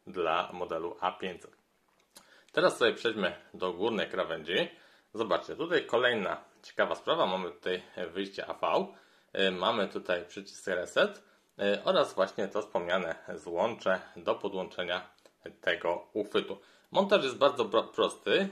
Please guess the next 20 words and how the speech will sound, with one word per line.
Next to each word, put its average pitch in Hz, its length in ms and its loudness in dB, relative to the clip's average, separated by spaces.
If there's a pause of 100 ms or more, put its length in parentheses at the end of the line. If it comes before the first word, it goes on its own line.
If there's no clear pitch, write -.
Jak 101 160 -2
widzicie, 104 320 -4
po 95 100 -2
prostu 95 500 -2 (240)
wsuwamy 101 600 2 (800)
wideorejestrator 95 920 2 (240)
w - 60 -10
uchwyt 143 500 0 (300)
i 98 200 -8
urządzenie 98 640 0
już 85 240 -6
jest 92 300 -6 (180)
gotowe 82 640 0 (400)
do 107 100 2
pracy. - 340 -2 (580)
Co 156 140 -2
ważne, 123 500 2
zobaczcie, 98 480 -2
uchwyt 123 300 -6
kulowy 101 560 0